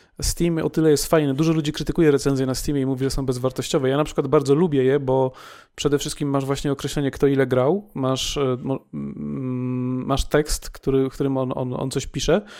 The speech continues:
i je-, jesteś w stanie oszacować, czy to jest, e, recenzja kogoś, komu zależy, czy, czy recenzja kogoś, kto, kto chce trollować.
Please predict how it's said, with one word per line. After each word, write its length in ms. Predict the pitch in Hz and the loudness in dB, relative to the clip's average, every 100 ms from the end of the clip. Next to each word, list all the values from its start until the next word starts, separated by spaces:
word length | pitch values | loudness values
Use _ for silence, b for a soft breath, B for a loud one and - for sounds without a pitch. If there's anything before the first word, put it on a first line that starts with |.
| B B B _ | B B B _
i 180 | - 147 151 - | -2 -2 -2 0
je-, 180 | 165 180 | 2 2
jesteś 240 | 180 220 | 0 0
w 40 | - | 0
stanie 240 | 208 185 | 0 0
oszacować, 420 | 160 156 170 156 | 0 0 2 0
czy 100 | - | 0
to 100 | - | 2
jest, 280 | 143 135 - | 2 2 -8
e, 320 | - 143 135 | -2 0 2
recenzja 320 | 135 147 147 | 2 2 2
kogoś, 300 | 139 143 135 | 2 2 2
komu 240 | - 139 135 | 2 0 2
zależy, 460 | 131 131 135 170 185 - | 2 4 2 0 -4 -4
czy, 360 | 143 139 135 139 | 0 2 2 2
czy 120 | 143 | -2
recenzja 640 | 131 135 131 131 131 127 143 147 165 | -2 -2 -2 0 0 0 -4 -10 -6
kogoś, 240 | - 131 | -2 -2
kto, 300 | - - 127 | -2 -2 -2
kto 160 | 123 131 | -2 -6
chce 160 | - - | -8 -6
trollować. 500 | 156 131 117 - | 0 0 0 -4